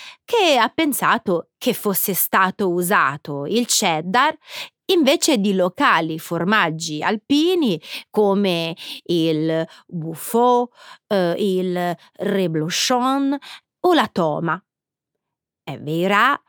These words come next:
invece sostiene che il colore giallo del suo soufflé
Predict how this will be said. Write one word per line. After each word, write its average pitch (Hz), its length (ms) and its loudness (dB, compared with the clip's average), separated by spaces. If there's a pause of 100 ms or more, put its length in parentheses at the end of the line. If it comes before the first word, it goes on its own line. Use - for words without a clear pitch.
(260)
invece 170 720 -2
sostiene 160 1040 -2
che 165 400 -8
il 170 240 -10
colore 190 580 2
giallo 170 760 0
del 156 280 -12
suo 208 360 0
soufflé 247 640 -2